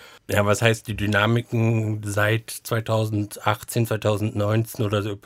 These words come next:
seit der Gründung von, äh, der A F D und Pegida? Ich glaube eher, dass es so ist, dass wir nie daran gezweifelt haben, dass es diese Gewalt gibt, ob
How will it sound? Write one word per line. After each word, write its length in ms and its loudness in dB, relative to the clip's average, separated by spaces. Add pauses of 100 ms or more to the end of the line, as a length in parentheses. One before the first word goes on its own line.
seit 240 -2
der 80 -2
Gründung 360 0
von, 400 0
äh, 220 -4
der 220 -2
A 100 -10
F 140 -8
D 160 -2
und 180 -2
Pegida? 480 0 (300)
Ich 80 -18
glaube 240 6
eher, 200 2
dass 140 2
es 160 -2
so 220 2
ist, 220 -2
dass 300 -4
wir 220 -2
nie 160 0
daran 280 4
gezweifelt 460 -2
haben, 140 2
dass 140 -2
es 120 -6
diese 520 -2 (320)
Gewalt 580 2
gibt, 380 -2
ob 160 -4